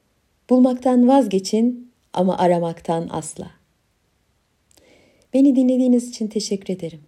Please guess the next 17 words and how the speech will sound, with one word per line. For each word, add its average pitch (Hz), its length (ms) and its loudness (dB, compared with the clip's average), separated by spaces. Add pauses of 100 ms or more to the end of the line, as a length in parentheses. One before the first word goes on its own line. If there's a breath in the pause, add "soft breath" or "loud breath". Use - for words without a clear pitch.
(640)
Belki 320 360 -4
bir 277 60 -4
gün 220 420 -6 (340)
bu 294 80 0
masalın 202 680 -4
yazılmışına 190 680 -4
da 160 160 -4
denk 156 220 -6
gelirsiniz 160 760 -8 (760)
ve 180 40 -2
yazılmışını 175 720 -4
da - 60 -8
aynı 190 280 -6
keyifle 151 380 -14
okursunuz 151 560 -12
diye 147 160 -12
düşünüyorum. 147 480 -18